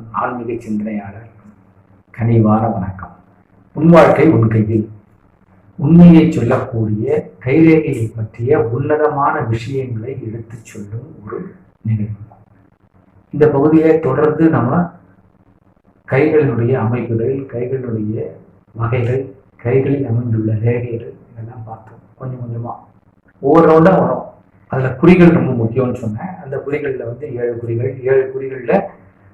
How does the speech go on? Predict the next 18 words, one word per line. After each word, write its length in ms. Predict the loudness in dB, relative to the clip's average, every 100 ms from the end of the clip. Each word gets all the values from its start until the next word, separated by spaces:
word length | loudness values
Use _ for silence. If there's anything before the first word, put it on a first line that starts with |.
| _
நாம 260 | 4 4 6
வந்து 260 | 2 2 2 4 4 2 0
முதல்ல 320 | 0 0 2 2
வந்து 260 | 0 -2 0 0 0 -2 -4
சங்கு 360 | -8 -12 -12
பார்த்தோம், 340 | -12 -14 -14 -16
சங்கு 260 | -16 -14 -10
குறி 180 | -8 -8
பார்த்தோம், 340 | -10 -16 -14
அப்புறம் 260 | -14 -12 -12
முக்கோண 280 | -8 -4 -6
குறி 160 | -6 -14
பார்த்தோம், 480 | -18 -20 -10 -8 -8 -14 _ _ _ _
சூலம் 420 | 0 4 6 4
பார்த்தோம். 380 | 0 -4 -10 -14 _ _ _ _ _ _ _ _ _ _ -12
இப்ப 240 | -6 0
தெரிஞ்சுக்க 400 | 0 0 0 0
வேண்டிய 260 | 2 2